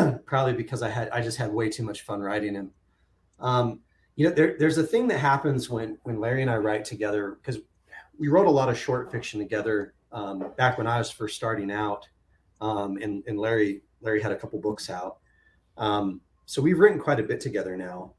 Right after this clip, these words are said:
but a lot of times what, what we found out is that, like, I kinda know,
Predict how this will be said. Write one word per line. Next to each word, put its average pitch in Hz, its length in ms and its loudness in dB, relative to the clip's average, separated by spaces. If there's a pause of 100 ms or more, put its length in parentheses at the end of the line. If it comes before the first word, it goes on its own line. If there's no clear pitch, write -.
(100)
but 110 320 0 (380)
a 127 60 -2
lot 139 220 6
of 208 60 4
times 160 320 2
what, 135 280 2
what 120 140 -4
we 110 100 -6
found 127 360 -2
out 117 220 4
is 104 160 0
that, 104 260 -2 (880)
like, 117 140 -2
I 123 100 -2
kinda 220 260 4
know, 143 600 4